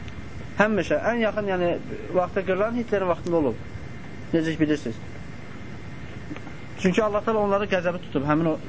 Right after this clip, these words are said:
tarix. Çünki onlar haqqı bilə-bilə inkar ediblər. Haqqı bilə-bilə, haqdan üz döndürlər-, döndərdiklərinə görə Allah Taala onlara əzab verib. Sonra yəhudilər Mədinədə artıq, yəni,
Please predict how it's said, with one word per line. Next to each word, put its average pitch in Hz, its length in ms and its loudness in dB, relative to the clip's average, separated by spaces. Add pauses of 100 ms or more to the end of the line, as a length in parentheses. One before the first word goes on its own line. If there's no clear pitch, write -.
(140)
tarix. 151 240 2
Çünki 180 180 2
onlar 196 300 2 (280)
haqqı 185 340 2
bilə-bilə 196 440 4
inkar 175 280 2
ediblər. 123 360 0 (960)
Haqqı 170 360 4
bilə-bilə, 170 400 2 (840)
haqdan 208 380 2
üz 180 140 0
döndürlər-, 175 480 2
döndərdiklərinə 170 680 2
görə 175 240 2
Allah 175 160 0
Taala 185 220 4
onlara 165 280 4 (540)
əzab 165 240 0
verib. 127 400 2 (2750)
Sonra 277 300 6 (500)
yəhudilər 226 560 4
Mədinədə 220 400 2 (400)
artıq, 190 400 2
yəni, 185 240 2